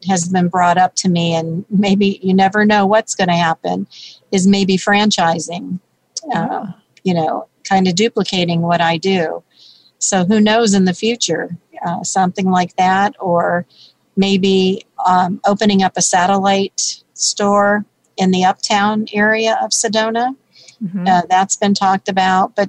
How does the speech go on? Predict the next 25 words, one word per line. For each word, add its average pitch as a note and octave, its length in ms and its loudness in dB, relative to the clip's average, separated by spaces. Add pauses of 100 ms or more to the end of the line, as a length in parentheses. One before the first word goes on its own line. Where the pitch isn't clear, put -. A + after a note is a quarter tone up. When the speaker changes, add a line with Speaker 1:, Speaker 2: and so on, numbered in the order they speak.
(140)
Speaker 1:
you G#3+ 140 0
know, F#3+ 120 4
I F#3+ 100 4
think A3 200 -2
I G3+ 100 2
need G3 200 2
to F#3 60 0
get F#3 300 -4
established F#3+ 720 -2
here F#3 220 0
first - 1000 -6 (200)
and F3+ 240 2
then, F3 460 0
uh, E3+ 320 -6
kind F#3 260 -2
of F3 120 -2
expand F3 580 -2
from E3 240 -4
there. E3 400 -2 (1500)
Speaker 2:
Are A3 140 2
you A3 280 4
familiar A3+ 540 2
with, G3+ 320 -2
uh, F#3 640 0 (400)
uh, - 520 -6